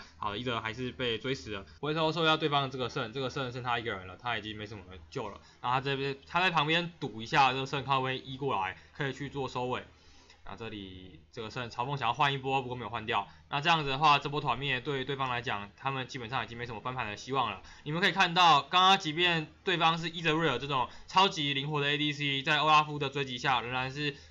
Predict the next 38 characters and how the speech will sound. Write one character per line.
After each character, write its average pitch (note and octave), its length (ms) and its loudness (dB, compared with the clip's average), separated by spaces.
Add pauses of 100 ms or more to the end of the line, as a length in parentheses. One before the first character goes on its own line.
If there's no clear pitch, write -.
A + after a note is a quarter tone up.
(100)
跑 C3+ 120 2
不 B2 100 -4
掉 D3+ 220 6
的。 G2+ 200 -4 (180)
那 A#2+ 160 -6
这 A#2+ 80 -6
边 B2 640 -6
看 D#3+ 160 2
来 B2+ 140 2
是 D#3+ 100 -6
不 D3+ 80 -4
能 C#3+ 100 -2
一 D3 60 -4
波 D3+ 180 -2
到 D3+ 160 4
底， G#2+ 140 -4 (100)
可 C#3 120 -2
以 D#3 60 2
选 B2 180 -4
择 A2 160 -4
先 C#3 160 -4
回 C3 100 -6
头 A#2+ 80 -2
带 C3+ 160 0
个 B2+ 80 -4
巴 C3+ 160 4
龙， G#2+ 240 2 (220)
那 D3+ 100 -2
这 D3+ 80 0
样 C#3+ 140 2
子 B2+ 80 -6
就 C#3+ 100 -2
比 C3+ 80 -10
较 D3 80 2
稳 A2+ 180 0
一 A2+ 60 -8
些 B2+ 220 -2
了。 G#2+ 180 -2